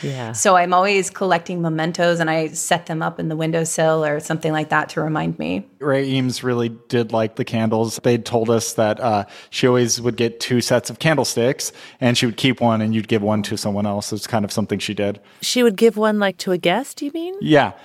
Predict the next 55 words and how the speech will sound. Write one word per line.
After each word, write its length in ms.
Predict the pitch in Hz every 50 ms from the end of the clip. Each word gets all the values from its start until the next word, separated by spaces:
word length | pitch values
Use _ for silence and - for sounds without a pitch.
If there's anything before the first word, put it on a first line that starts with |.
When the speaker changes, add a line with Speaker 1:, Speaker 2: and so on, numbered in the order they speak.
| - _
Speaker 3:
So, 200 | - - 151 135
you 160 | 135 131 143
know, 120 | 151 147 139
when 140 | 135 139 139
you 60 | 131
buy 140 | 123 127 123
candlesticks, 560 | - - 127 135 139 131 - - 120 - - 123
you 60 | 113
get 140 | 113 107 -
two 200 | - 156 139 113
always. 320 | 104 104 104 104 104 -
So 120 | - 117
one 260 | 107 107 113 113 113 113
would 160 | 110 107 -
stay 320 | - 120 110 107 110 113
with 180 | 110 110 107 -
her 180 | 123 120 113
and 140 | 107 104 104
the 60 | 107
other 100 | 104 107
would 160 | 104 104 104 95
go 140 | 110 104
to 160 | 98 - 110 101
a 20 |
guest. 300 | 92 107 101 95 - -
That 80 | 120 120
was 240 | 123 127 113 107
what 220 | 117 120 113 98 -
they 80 | 107
told 220 | 104 - 110 107 104
us 120 | 98 -
on 100 | 107 98
our 80 | 98 95
tour. 320 | - - 98 - - - _ - - - - - - - - - -
Speaker 1:
I 100 | 202 214
have 560 | 202 214 226 220 220 220 208 185 170 - - _ _ _ -
a 80 | 185 202
question 420 | - - 233 214 202 - 226 202
about 300 | 202 175 196 185 160 -
candles 420 | - - 208 190 190 196 190 180 -
in 160 | 151 190 170
particular, 840 | - - - - - - 185 - - 175 151 127 113 - - 110 _ -
'cause 120 | 175 165
I 100 | 175 175
feel 340 | 170 - - - 277 302 320
like 140 | 294 247 226
this 140 | 226 220 170
is 40 |
a 60 | 202 196
thing 200 | - 196 190 185
that 160 | 170 151 -
people 320 | - - 196 190 185 180 -
always 320 | 156 160 160 156 - -
wanna 260 | 160 156 147 151 147
know. 420 | 147 147 143 135 127 127 123 127